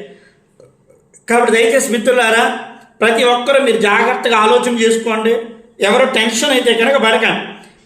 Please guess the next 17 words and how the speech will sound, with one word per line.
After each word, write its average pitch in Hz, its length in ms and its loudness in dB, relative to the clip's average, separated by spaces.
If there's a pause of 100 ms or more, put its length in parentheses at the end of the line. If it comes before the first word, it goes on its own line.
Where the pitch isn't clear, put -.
మీకు 269 140 -2
ఏదైనా 294 300 2
డౌట్ 294 480 0
ఉంటే 285 200 0
మెసేజ్ 262 500 -2
పెట్టండి, - 640 -8
నాకు 233 220 -2
ఫోన్ 294 280 2
కాల్ 277 200 2
చేయటం 262 240 -2
వల్ల 226 440 0 (600)
<coughs> - 1160 -6
మీరే 269 180 0
చూస్తున్నారు 262 420 0
కదా, 156 260 -2 (480)
ఎక్కువగా 208 800 0
నేను 190 480 -2